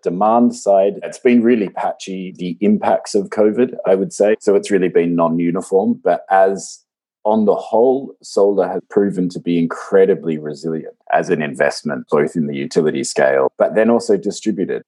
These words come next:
We've heard the same reports about the commercial and industrial segment has been more disrupted, which you can understand as businesses, small and medium and large size businesses, defer investment decisions that they might otherwise have taken in light of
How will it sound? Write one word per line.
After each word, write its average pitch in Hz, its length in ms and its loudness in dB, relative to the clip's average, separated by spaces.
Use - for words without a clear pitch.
We've 110 240 2
heard 113 180 2
the 92 60 0
same 92 260 0
reports 107 380 0
about 82 180 0
the 82 80 -12
commercial 82 400 -6
and 76 100 -12
industrial 76 680 -10
segment 98 720 0
has 98 240 0
been 92 280 0
more 90 200 4
disrupted, 87 600 -2
which 85 160 -6
you 85 80 -10
can 80 140 -4
understand 78 880 0
as 71 460 2
businesses, 71 600 -4
small 76 380 0
and 71 140 -4
medium 71 360 -2
and 64 120 -8
large 69 220 2
size 65 240 0
businesses, 73 520 -6
defer 80 500 2
investment 78 520 -2
decisions 76 560 -8
that - 160 -4
they 71 100 -2
might 71 360 0
otherwise 69 520 2
have - 160 -4
taken 104 460 0
in 67 140 -10
light 65 300 0
of 65 160 -8